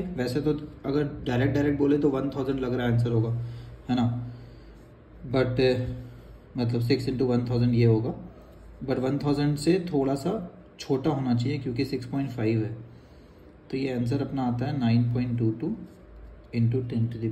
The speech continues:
power minus five। ठीक है, यही अपना answer है। Hopefully समझ में आएगा। Conceptually अपने को एक चीज़ बस यहाँ समझना है कि जो third part में अपना जो काम करते हैं ना,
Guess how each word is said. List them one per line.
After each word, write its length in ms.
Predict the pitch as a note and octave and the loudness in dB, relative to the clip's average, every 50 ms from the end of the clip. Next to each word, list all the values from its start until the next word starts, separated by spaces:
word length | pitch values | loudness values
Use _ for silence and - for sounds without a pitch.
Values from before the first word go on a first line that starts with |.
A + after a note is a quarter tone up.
| - | -4
power 280 | F#2+ F#2 F#2 G2+ A#2+ E3 - - - - - - - - - - - - - - | -6 -8 -6 -6 -6 -8 -8 -10 -12 -16 -16 -18 -20 -20 -20 -20 -20 -20 -10 -8
minus 380 | A#2 A#2 A#2+ A2 F2+ - - - - | -8 -6 -6 -8 -10 -10 -10 -12 -14
five। 260 | - - - - - - - - - - - - - - - - - - - - - - - - - - | -14 -14 -14 -14 -14 -16 -16 -16 -16 -16 -16 -16 -16 -16 -16 -16 -16 -16 -16 -16 -16 -18 -18 -16 -12 -8
ठीक 100 | A#2+ A#2 | -8 -6
है, 160 | - F3+ F3+ - F3+ - - - - - - - - - A#2 | -4 -4 -6 -6 -8 -10 -12 -16 -20 -20 -20 -20 -18 -10 -4
यही 220 | A#2 A2+ A#2 A#2 | 0 2 2 2
अपना 340 | A2+ - - - C#3 F3 - - | 2 0 -2 -4 -6 -8 -6 -6
answer 280 | A2 F#2+ - - - A#2 | -8 -8 -8 -8 -12 -12
है। 180 | - - - - - - - - - - - - - - - - - - - - - - - - - - - - - - - - - - - - | -12 -14 -16 -18 -20 -20 -20 -20 -20 -20 -20 -20 -20 -20 -20 -20 -20 -20 -20 -20 -20 -20 -20 -20 -20 -20 -20 -20 -20 -20 -20 -20 -20 -18 -10 -8
Hopefully 360 | C3+ B2 A#2 - D3 D3+ D3 | -6 -6 -4 -2 -2 -2 -2
समझ 280 | - D3+ C#3 C#3+ C#3 C#3 | -2 -2 -2 -4 -4 -4
में 120 | C#3+ C#3+ | -4 -4
आएगा। 240 | C#3 C3+ C3+ C#3 E3 | -4 -4 -4 -6 -6
Conceptually 880 | F#3+ - - C3 C3+ - - F3 E3+ - F#3 F3+ F3+ F#3+ G3 F#3 - - - - - - - - - - - - | -6 -6 -4 -4 -2 -2 -2 -2 0 0 2 2 2 0 0 -2 -4 -6 -10 -14 -18 -20 -20 -20 -20 -20 -12 -8
अपने 240 | D3+ - - D#3 D#3+ | -6 -4 -4 -4 -2
को 160 | D#3 - F3+ | 0 2 4
एक 200 | E3 D3 D3 C#3+ - | 4 4 2 0 -2
चीज़ 140 | - F3 D#3+ | -2 0 2
बस 180 | D3+ D#3+ D#3 - | 2 2 2 2
यहाँ 140 | D#3+ D3+ D3 | 0 0 0
समझना 400 | C#3+ D3+ C3+ C3 B2+ A#2+ B2 C3+ | -2 -2 -4 -4 -4 -4 -4 -4
है 100 | C#3 D3 - | -4 -2 -2
कि 120 | - D3+ | -2 0
जो 120 | D3 D#3 | 0 0
third 280 | D#3 - - C3 C#3+ E3 | -2 -2 -4 -4 -4 -4
part 280 | - - F3+ F3 E3+ - | -2 -2 0 0 0 0
में 80 | F3 | 0
अपना 220 | E3+ E3 - E3+ E3 | -2 0 0 0 0
जो 120 | E3+ E3 | 0 0
काम 260 | - - C3+ D3 E3 | 0 -2 -2 0 0
करते 280 | - E3+ E3 E3+ - F3 | 2 2 0 0 0 -2
हैं 120 | D3+ B2 | -2 -2
ना, 140 | A#2 - - | -2 -4 -6